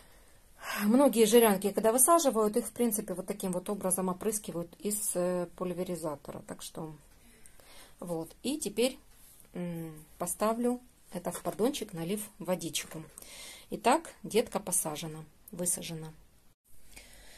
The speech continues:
Итак, прошла неделя с момента того, как я получила свою жирянку, и с момента того, как я посадила, пересадила вот эту детку. Почему я ждала неделю? Потому что мне должен был прийти грунт, специальный грунт,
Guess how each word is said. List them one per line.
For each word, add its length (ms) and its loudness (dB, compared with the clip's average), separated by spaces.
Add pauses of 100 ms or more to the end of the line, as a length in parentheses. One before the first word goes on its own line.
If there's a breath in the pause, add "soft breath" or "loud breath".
(600 loud breath)
Итак, 280 2
прошла 300 6
неделя 340 8
с 80 4
момента 320 4
того, 200 2
как 180 -4
я 80 2
получила 480 0
свою 260 2
жирянку, 640 0 (120)
и 220 0
с 120 2
момента 400 0
того, 320 -4
как 160 -4
я 80 0
посадила, 640 -4 (360 loud breath)
пересадила 500 0
вот 160 -4
эту 180 -6
детку. 480 -6 (340 loud breath)
Почему 440 2
я 200 6
ждала 300 4
неделю? 440 0
Потому 300 -2
что 160 -2
мне 200 0
должен 360 0
был 160 -6
прийти 360 -6
грунт, 340 0
специальный 760 2
грунт, 400 -2